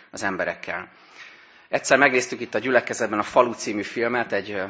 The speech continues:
gyülekezeti csendes napon, ami arról szól, hogy néhány kiábrándult ember, akiket sok-sok személyes, családi és sors tragédia ért,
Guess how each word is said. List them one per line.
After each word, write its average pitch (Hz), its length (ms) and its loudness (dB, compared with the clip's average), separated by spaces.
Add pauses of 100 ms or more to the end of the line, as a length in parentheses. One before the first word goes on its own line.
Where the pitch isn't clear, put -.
(140)
gyülekezeti 104 600 -6
csendes 123 400 0
napon, 113 260 -4
ami 110 140 -4
arról 127 220 2
szól, 113 220 -2
hogy 107 160 -2 (540)
néhány 117 420 2 (280)
kiábrándult 110 680 6
ember, 120 300 6
akiket - 540 -2
sok-sok - 580 -2 (400)
személyes, 117 520 2
családi 104 420 2
és 95 140 -2
sors 110 260 -2
tragédia 107 480 -2
ért, 143 380 -6